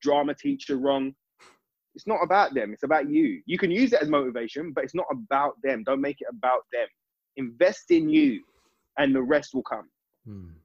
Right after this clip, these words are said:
Speaker 2: I love this, man. And, and one thing I w-, really wanted to ask you, um,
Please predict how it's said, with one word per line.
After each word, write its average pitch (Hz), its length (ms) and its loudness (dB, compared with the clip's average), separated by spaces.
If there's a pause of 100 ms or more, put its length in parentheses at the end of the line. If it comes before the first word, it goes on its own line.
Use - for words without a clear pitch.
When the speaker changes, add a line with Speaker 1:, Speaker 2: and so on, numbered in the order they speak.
(240)
Speaker 2:
I 98 60 -2
love 92 220 -4
this, 73 260 -16
man. 73 220 -12
And, 85 120 -12
and 101 240 -4
one 127 160 6
thing 139 220 4
I 123 60 6
w-, 110 240 4
really 101 420 4
wanted 92 360 -2
to 87 100 2
ask 85 340 -4
you, 78 300 2 (520)
um, 82 600 2